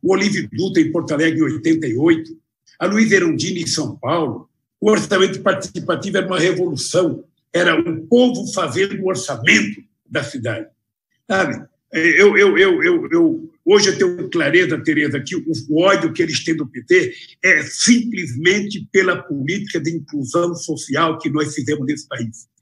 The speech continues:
Se você ler a história do Brasil até a proclamação da República, você percebe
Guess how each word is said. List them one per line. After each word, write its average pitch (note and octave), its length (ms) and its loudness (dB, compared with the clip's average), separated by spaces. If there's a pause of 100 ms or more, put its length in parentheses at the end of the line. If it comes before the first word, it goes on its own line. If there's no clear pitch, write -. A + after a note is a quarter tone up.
(360)
Se G3 80 -4
você G3 300 2
ler A3+ 260 6
a A3 60 0
história G#3 280 0
do F#3+ 120 -2
Brasil D#3 440 -2
até G3+ 180 0
a G#3 120 2
proclamação E3+ 580 -6
da E3+ 80 -6
República, - 720 -6 (400)
você F3 300 -2
percebe E3 640 -2